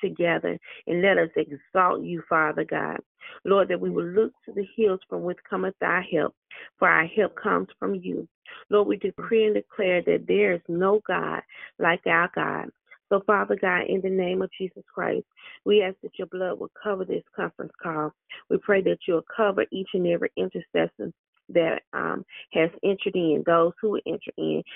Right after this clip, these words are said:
and those who will enter in at a later time to hear this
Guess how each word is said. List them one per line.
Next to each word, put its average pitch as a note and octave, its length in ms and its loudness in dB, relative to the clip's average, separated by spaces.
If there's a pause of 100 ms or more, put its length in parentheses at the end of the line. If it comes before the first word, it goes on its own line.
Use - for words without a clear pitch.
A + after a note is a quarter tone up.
(160)
and F#3 140 0
those F3+ 300 4
who G#3 80 0
will F3+ 200 -2
enter E3+ 220 -4
in E3+ 380 -2
at D#3 140 -2
a - 20 -4
later D#3+ 280 -2 (120)
time E3+ 340 2
to D#3+ 100 -4
hear F3 320 2 (300)
this E3 140 -4